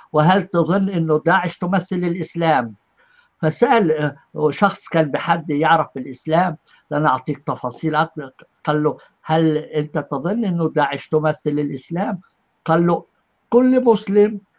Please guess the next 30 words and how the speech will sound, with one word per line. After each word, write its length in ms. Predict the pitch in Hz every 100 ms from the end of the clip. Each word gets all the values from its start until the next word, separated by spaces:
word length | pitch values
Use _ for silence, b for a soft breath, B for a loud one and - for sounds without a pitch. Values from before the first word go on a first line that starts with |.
| _ -
ممكن 480 | 175 190 - 180 175
يكون 400 | 170 170 170 143
داعشي، 580 | 139 131 - - - b b b 139
وما 340 | 156 160 196
تقوم 500 | 202 185 196 185 185
به 440 | 170 160 165 165 156
داعش 400 | 165 175 196 b b -
لا 240 | 151 180
يختلف 540 | 190 185 - 185 180 - -
بتاتا 800 | 160 175 180 202 202 208 254 - _ -
عما 300 | 131 160 156
قا-، 340 | - 151 170
قام 380 | 156 151 160 165
به 220 | 156 156
محمد 560 | 156 139 - 165 180 160
وما 240 | 160 156
جاء 240 | 147 156 151
في 140 | 143
تعاليم 460 | 135 131 131 139 143
القرآن 420 | 147 160 175 196
وجاء 420 | 156 135 147 135
في 80 | -
السنة 380 | 131 - 196 226
وجاء 300 | 190 160 175
ب-، 120 | 156 B B _ 165
جاء 380 | 143 170 160
في 100 | 156
كتب 340 | 160 - 160 156
ال-، 100 | - _ 190
الفقه". 320 | 170 - -